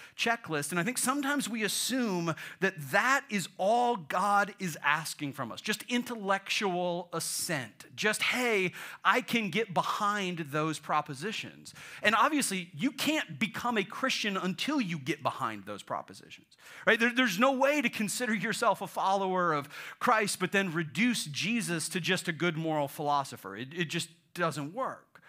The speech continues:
right? There are doctrinal truths that we stand on. But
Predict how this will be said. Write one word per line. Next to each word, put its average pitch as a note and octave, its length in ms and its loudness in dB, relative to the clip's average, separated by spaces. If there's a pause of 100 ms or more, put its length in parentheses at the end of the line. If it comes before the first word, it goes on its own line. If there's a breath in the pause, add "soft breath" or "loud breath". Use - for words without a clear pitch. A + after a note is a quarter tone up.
(320 loud breath)
right? G3+ 180 6
There G#3 320 4
are F#3 480 6 (300 loud breath)
doctrinal E3+ 760 2 (100)
truths C3+ 760 -4 (120)
that C#3 140 -4
we A#2+ 120 -8
stand F#3 440 -8
on. - 280 -16 (1300 soft breath)
But G#3 480 0